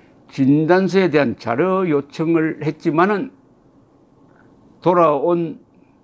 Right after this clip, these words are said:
답은 발행기관,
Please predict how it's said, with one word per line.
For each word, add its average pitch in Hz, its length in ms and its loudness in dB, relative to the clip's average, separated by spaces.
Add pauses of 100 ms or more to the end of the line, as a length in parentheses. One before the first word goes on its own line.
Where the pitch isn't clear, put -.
(680)
답은 127 460 -4 (520)
발행기관, 147 800 -2